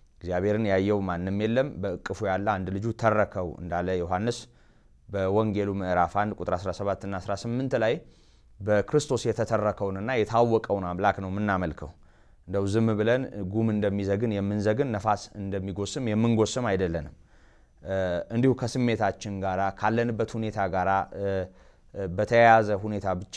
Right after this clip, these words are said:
በእግዚአብሔር ፊት ወይ ሐዘናችንን ወይ ደስታችንን፣ እ፣ ለመግለጥ የምንቆዝምም የምንቦርቅም አይደለንም። እግዚአብሔር ፈቃድ አለው። ያንን ፈቃዱን በመረዳት ከእግዚአብሔር ጋር ህብረት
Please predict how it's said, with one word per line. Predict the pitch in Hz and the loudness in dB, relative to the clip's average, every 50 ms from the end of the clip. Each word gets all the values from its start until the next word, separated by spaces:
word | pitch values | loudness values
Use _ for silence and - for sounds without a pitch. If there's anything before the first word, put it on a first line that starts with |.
| 143 135 | -2 0
በእግዚአብሔር | 123 110 92 101 104 95 98 98 - | 0 -2 -2 -2 -2 -2 -2 -4 -6
ፊት | - - 143 147 147 - - - - - - _ _ _ _ - | -6 -6 -6 -6 -6 -10 -18 -20 -20 -20 -20 _ _ _ _ -10
ወይ | 87 90 85 | -8 -6 -2
ሐዘናችንን | 92 92 90 107 107 110 110 - - 139 143 131 | -2 -2 0 0 0 0 0 -2 -4 -6 -4 -2
ወይ | 117 107 110 104 | 0 2 2 2
ደስታችንን፣ | 104 98 - - 104 95 - - 110 113 117 123 123 - - | 2 -2 -2 -2 -4 -4 -4 -4 -6 -4 -2 -2 -4 -4 -6
እ፣ | - 104 101 98 90 78 | -6 -6 -4 -4 -4 -4
ለመግለጥ | 95 98 104 101 101 98 95 107 120 143 - - - - - | -2 -2 -2 -2 -2 -2 0 2 2 2 2 0 -6 -12 -8
የምንቆዝምም | 98 92 98 107 110 107 107 - - 113 110 101 101 113 120 139 156 165 - 107 | -6 -4 -2 0 0 0 -2 -2 -2 -2 -2 0 0 0 0 0 -2 -2 -2 -2
የምንቦርቅም | 107 104 107 107 104 92 98 104 104 98 95 - - 135 131 | -2 -2 -2 -2 -2 0 0 2 2 2 0 -2 -2 0 2
አይደለንም። | 107 101 95 95 90 87 78 76 - - - - - - - - - - - - - | 2 4 4 2 0 -2 -4 -6 -10 -16 -20 -20 -20 -20 -20 -20 -20 -20 -20 -20 -20
እግዚአብሔር | - - - 98 95 104 117 110 - | -14 -4 -2 0 4 4 4 2 2
ፈቃድ | - - 101 - - 110 107 92 | -2 -4 -4 0 0 0 0 0
አለው። | 87 80 73 69 - - - - - - - | -2 -6 -6 -10 -12 -16 -20 -20 -20 -20 -14
ያንን | 92 90 87 92 98 101 98 90 | -10 -8 -6 -6 -4 -6 -6 -6
ፈቃዱን | - 98 92 - 90 95 101 117 113 104 | -6 -6 -4 -2 -2 -2 -2 -2 -2 -2
በመረዳት | 87 95 98 98 98 90 92 87 90 120 139 - - - - - - - - - - - | -2 -2 0 0 0 0 0 0 2 2 2 2 0 -6 -20 -20 -20 -20 -20 -20 -20 -16
ከእግዚአብሔር | - 101 92 98 107 101 101 98 90 | -12 -8 -4 -2 0 0 0 0 0
ጋር | 90 90 90 92 87 - | 0 0 2 0 0 -2
ህብረት | - - 98 92 98 101 95 - | -6 -10 -8 -4 -2 -2 -2 -2